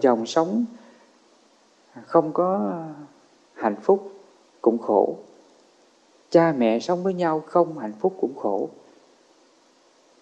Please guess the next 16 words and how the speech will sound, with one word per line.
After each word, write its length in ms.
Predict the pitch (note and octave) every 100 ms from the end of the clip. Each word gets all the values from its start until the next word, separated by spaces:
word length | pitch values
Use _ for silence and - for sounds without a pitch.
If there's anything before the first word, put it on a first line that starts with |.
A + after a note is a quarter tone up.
| _ _ _ _ _ _ _ _ _ _ _
Chúng 140 | G3+ F#3
ta 200 | E3 D3+
phải 160 | C3
đối 260 | D3+ F3 G#3
diện 260 | D3+ A2+
cái 80 | B2+
sự 200 | D3 A#2+
thật 180 | A#2 G#2+
khổ 260 | - G#2 A2
này. 160 | C3 G2 - - _ _ _ _ _ _ _ _ _ _ _ G#2+ G2+
Cái 120 | -
đó 200 | D#3+ F3+ F3+
Phật 160 | A2+ G#2
gọi 220 | A2 A2
là 360 | G#2+ G2 F2+ - _ _ _ _ _ _ _ _ _ _ _ _ _ _ _ _ _ _
oán 320 | D#3+ D#3+ G3